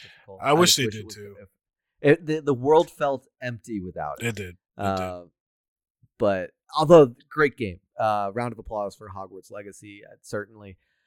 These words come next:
Speaker 1: Now, I think my runner-up would definitely have been, uh, Lies of P and or Starfield.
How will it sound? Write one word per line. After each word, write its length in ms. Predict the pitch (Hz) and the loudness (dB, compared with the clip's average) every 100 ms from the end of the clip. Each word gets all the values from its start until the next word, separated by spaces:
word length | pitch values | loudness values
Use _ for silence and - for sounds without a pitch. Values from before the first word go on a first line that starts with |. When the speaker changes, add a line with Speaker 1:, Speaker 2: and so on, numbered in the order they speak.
| - | 2
Speaker 1:
Now, 320 | 165 160 151 - 160 | 6 6 4 0 -6
I 60 | |
think 220 | 151 214 | -2 -2
my 80 | 277 | -2
runner-up 500 | 202 190 156 143 170 156 | -4 -2 0 0 -2 -6
would 180 | 135 | -8
definitely 400 | 110 131 143 139 | -4 -4 -4 -12
have 200 | 127 101 | -10 -12
been, 460 | 120 117 117 113 107 _ - | -10 -10 -10 -18 -20 _ -8
uh, 440 | 107 104 101 98 | -6 -6 -6 -8
Lies 260 | 107 117 110 | -6 -6 -6
of 80 | 110 | -12
P 240 | 117 117 | -14 -12
and 200 | 117 107 | -14 -14
or 100 | 104 | -14
Starfield. 640 | 98 104 110 - 131 123 | -10 -8 -8 -8 -12 -12